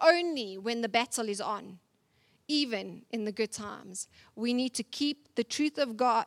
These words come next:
of God's word wrapped securely around us. We need to be vigilant. We need to be a-, aware. The second piece of armor was the breastplate of righteousness.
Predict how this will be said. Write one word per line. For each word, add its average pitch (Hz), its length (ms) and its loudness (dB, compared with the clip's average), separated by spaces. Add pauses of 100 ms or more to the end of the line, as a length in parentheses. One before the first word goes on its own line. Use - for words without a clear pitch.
(100)
of 214 200 0
God's 247 300 2
word 208 340 0
wrapped 233 560 0 (160)
securely 226 960 -4 (400)
around 208 420 -6
us. - 440 -12 (1080)
We 262 120 -2
need 254 260 -2
to 226 140 -4
be 202 120 -4
vigilant. - 760 -8 (460)
We 233 140 -2
need 233 240 0
to 208 120 -8
be 202 200 -6
a-, 196 80 -6 (200)
aware. 190 520 -4 (1400)
The 240 80 6
second 302 520 4
piece 294 300 0
of 226 140 -2
armor 254 320 6
was 226 220 2
the 220 100 4
breastplate 247 680 2
of 202 160 -2
righteousness. 214 920 -2